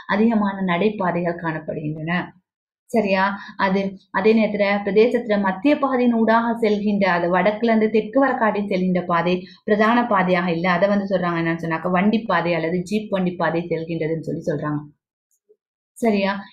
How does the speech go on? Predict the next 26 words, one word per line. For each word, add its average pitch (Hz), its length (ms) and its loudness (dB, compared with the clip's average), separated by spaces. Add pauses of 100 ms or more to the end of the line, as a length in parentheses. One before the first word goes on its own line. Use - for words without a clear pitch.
இதை 285 280 2
எழுதுறதுக்கு 208 500 0
எங்களுக்கு 180 280 -2
தெரியுமா 170 360 -4
இருக்கணும். 151 440 -6 (440)
இதை 302 240 2
வந்து 294 200 6
இப்ப 262 240 -2
நீங்க 277 300 6
உங்களோட 262 400 2
மொழி 247 200 2
நடையில 220 360 2
எழுதுங்க, 190 220 0
இது 185 140 -2
கஷ்டப்பட 214 440 -2
தேவையில்ல. 190 480 0 (260)
எங்க 240 320 2
மலை 185 260 0
காணப்படுது, 240 680 0
எந்தெந்த 240 400 2
பாதைகளுக்கு 214 460 2
அந்த 202 120 0
மலைகள் 190 480 2
பொதுவாக 196 480 0
விரிவடைந்து 196 640 0
காணப்படுகின்றன. 214 680 0